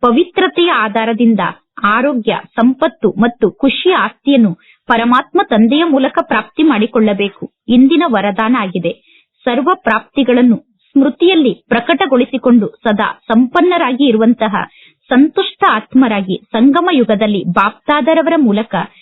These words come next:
ಎಷ್ಟೆಲ್ಲಾ ಪ್ರಾಪ್ತಿ ಸಿಕ್ಕಿದೆಯೋ ಆ ಪ್ರಾಪ್ತಿಯ ಸ್ಮೃತಿಯನ್ನು ಪ್ರಕಟ ರೂಪದಲ್ಲಿ ಮನಸ್ಸಿನಲ್ಲಿ ಇಟ್ಟುಕೊಳ್ಳಿ.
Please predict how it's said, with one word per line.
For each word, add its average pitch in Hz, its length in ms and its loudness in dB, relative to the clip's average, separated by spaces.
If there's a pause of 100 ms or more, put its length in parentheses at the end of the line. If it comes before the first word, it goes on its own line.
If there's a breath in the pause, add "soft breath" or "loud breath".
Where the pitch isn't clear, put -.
(240 soft breath)
ಎಷ್ಟೆಲ್ಲಾ 339 560 0
ಪ್ರಾಪ್ತಿ 247 440 -4
ಸಿಕ್ಕಿದೆಯೋ 214 560 -2 (600)
ಆ 254 60 2
ಪ್ರಾಪ್ತಿಯ 262 600 -2
ಸ್ಮೃತಿಯನ್ನು 285 640 0
ಪ್ರಕಟ 370 540 -4
ರೂಪದಲ್ಲಿ 262 500 0
ಮನಸ್ಸಿನಲ್ಲಿ 330 720 0
ಇಟ್ಟುಕೊಳ್ಳಿ. 220 600 0